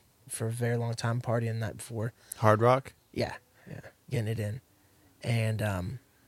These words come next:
Speaker 1: I get a call from my manager at the Bob Evans. He says, "Hey, can you come open?" And I live, like, five minutes. They know I live with the manager. "Can you come open?
Speaker 2: Mm-hmm.
Speaker 1: Because our opener called out. She's sick."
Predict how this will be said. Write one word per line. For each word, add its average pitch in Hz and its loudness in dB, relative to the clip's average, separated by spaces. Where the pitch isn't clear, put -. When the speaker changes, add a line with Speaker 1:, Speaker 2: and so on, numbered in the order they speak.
Speaker 1:
I 123 -4
get 98 -2
a - -2
call 123 4
from 120 0
my 117 2
manager 127 2
at 113 2
the 123 -2
Bob 123 2
Evans. 120 2
He - 0
says, - -4
"Hey, 165 6
can 135 0
you 127 0
come 123 -2
open?" 135 4
And 131 0
I 147 2
live, 143 4
like, 101 0
five 120 2
minutes. 117 -2
They 117 0
know 123 2
I 131 6
live 120 2
with 123 -6
the 123 -4
manager. 107 -2
"Can 127 -2
you 127 0
come - -4
open? 135 2
Speaker 2:
Mm-hmm. 110 2
Speaker 1:
Because 110 0
our 98 0
opener 117 0
called 110 2
out. 139 4
She's - 2
sick." - 2